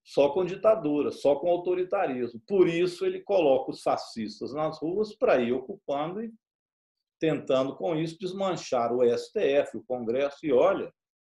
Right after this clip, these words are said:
que é um S T F conservador e um Congresso conservador. E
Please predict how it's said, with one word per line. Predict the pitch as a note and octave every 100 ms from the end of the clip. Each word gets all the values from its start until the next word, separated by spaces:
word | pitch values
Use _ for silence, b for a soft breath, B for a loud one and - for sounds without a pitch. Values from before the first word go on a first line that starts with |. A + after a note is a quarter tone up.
| _ _
que | A#2+ B2+
é |
um | F3 F3
S | D3+ -
T | C3
F | B2+ A#2+ -
conservador | A#2+ - A#2+ B2 A#2+ F3
e |
um | G#3
Congresso | A3+ A3 D#3 D#3+ E3 -
conservador. | F#3+ A3 G3+ G#3+ E3 A#2+ A#2 _ _ _ _ _ _
E | -